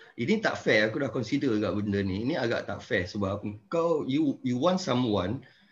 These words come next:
uh, dalam keadaan yang best untuk engkau je.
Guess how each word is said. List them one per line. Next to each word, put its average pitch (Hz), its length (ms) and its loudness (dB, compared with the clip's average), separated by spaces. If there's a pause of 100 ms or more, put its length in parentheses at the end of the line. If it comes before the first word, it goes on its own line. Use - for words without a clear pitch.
(180)
uh, 107 200 2
dalam 110 400 2
keadaan 110 480 0
yang 117 240 2 (360)
best 139 320 4
untuk 120 240 0
engkau 107 420 2
je. - 120 -12